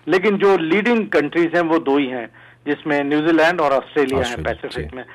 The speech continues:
Speaker 1: अब ये Asia Pacific जो एक पूरा खित्ता है जिसके छब्बीस के करीब ममालिक हैं, उनमें से समझ लें पन्द्रह ममालिक जो हैं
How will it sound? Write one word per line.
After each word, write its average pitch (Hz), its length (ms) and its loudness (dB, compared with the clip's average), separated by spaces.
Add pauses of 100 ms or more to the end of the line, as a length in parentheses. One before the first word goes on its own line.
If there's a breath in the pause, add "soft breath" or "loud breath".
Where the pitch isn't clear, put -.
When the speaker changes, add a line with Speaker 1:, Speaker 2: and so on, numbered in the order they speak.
(280 loud breath)
Speaker 1:
अब 208 180 2
ये 214 380 4
Asia 226 240 4
Pacific 202 680 0
जो 180 140 2
एक 170 180 0
पूरा 180 200 0
खित्ता - 380 0
है 156 120 4
जिसके 151 300 0
छब्बीस 151 440 -2
के 170 80 0
करीब 151 240 -4
ममालिक 147 400 0
हैं, 143 100 -4 (560 loud breath)
उनमें 233 360 4
से 214 60 4
समझ 190 320 2
लें 175 240 4 (480 loud breath)
पन्द्रह 196 380 4
ममालिक 165 340 4
जो 151 100 2
हैं 165 260 0